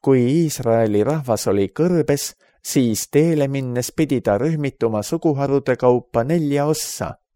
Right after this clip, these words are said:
Iga sellise osa ees liikus suguharu tunnus. Neljandas Moosese raamatus teise peatüki teises salmis sätestatakse sellega seoses:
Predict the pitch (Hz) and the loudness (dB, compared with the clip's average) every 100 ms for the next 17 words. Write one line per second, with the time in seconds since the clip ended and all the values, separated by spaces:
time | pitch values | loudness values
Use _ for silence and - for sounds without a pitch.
0 | _ _ _ - _ - 175 175 131 - | _ _ _ -20 _ -2 0 2 0 0
1 | 156 120 107 - 113 156 160 135 139 135 | 0 2 0 0 0 0 -2 0 0 -2
2 | 131 147 131 - - - 156 123 131 156 | 0 0 0 -4 -6 -4 -2 0 0 0
3 | 156 170 104 69 - - _ _ _ _ | 0 0 0 -6 -12 -14 _ _ _ _
4 | _ _ _ _ _ _ _ 139 135 160 | _ _ _ _ _ _ _ -4 0 0
5 | 127 110 107 110 139 147 139 110 117 113 | 0 -2 -6 -4 -2 -2 0 -2 -2 -2
6 | 151 185 143 - 135 - - - 165 165 | 0 0 -2 0 0 0 -6 -4 0 0
7 | 143 127 - 156 120 120 - 120 - 156 | 0 -2 0 -2 -2 -6 -2 -2 0 0
8 | 147 98 - - 180 151 131 139 - - | 0 -4 -4 -4 -2 -2 -2 -4 -6 -8
9 | - 160 143 - 127 - 123 - 110 147 | -4 -2 -4 -4 -4 -4 -6 -6 -4 -2
10 | 151 117 104 - 147 143 131 - | 0 0 -2 2 2 2 0 -4